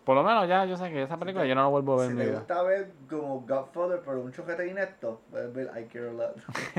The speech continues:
Speaker 1: <laughs> Exacto. Pero aparte de eso, la actuación de Marla Grayson, eh, fue excelente, de Rosamund Pike.
Speaker 2: Sí, la, los actores estuvieron sólidos y la
Speaker 1: Sí.
Speaker 2: actuación estuvo muy buena. Y, pero, pero simplemente que el, el libreto era una mierda.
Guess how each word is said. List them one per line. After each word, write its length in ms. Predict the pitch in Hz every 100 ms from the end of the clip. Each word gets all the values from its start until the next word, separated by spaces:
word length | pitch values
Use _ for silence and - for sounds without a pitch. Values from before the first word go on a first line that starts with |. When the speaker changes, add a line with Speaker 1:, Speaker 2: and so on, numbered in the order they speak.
| 156
Speaker 1:
<laughs> 500 | 127 - - - -
Exacto. 560 | 117 - 113 110 113 - - -
Pero 140 | 151
aparte 300 | 143 143 254
de 120 | 214
eso, 160 | 240 220
la 60 | 151
actuación 500 | - 131 123 127 143
de 360 | 160 170 160 151
Marla 320 | 143 156 151
Grayson, 440 | 143 151 147 151 143
eh, 260 | 135 139
fue 160 | 127 131
excelente, 520 | 123 139 127 135 123
de 140 | 110 110
Rosamund 500 | 113 123 147 151 147
Pike. 320 | 165 160 - _ _ _
Speaker 2:
Sí, 180 | - 233
la, 200 | 220 139
los 200 | 147 143
actores 320 | 139 127 131
estuvieron 300 | - 226 240
sólidos 520 | - 123 143 208 151 120
y 60 |
la 80 | 117
Speaker 1:
Sí. 40 | 107
Speaker 2:
actuación 300 | 113 113 123
estuvo 240 | 135 180 185
muy 140 | 185
buena. 540 | 147 123 165 185 131 131 _ _ _ _ _ - _ _ _ _
Y, 340 | 143 143 139 139
pero, 400 | 135 135 131 127
pero 240 | 127 120
simplemente 480 | 117 120 123 202 254
que 160 | 220 190
el, 240 | 160 139
el 160 | 123 120
libreto 360 | 120 120 226
era 80 | 208
una 100 | 220
mierda. 320 | 247 208 196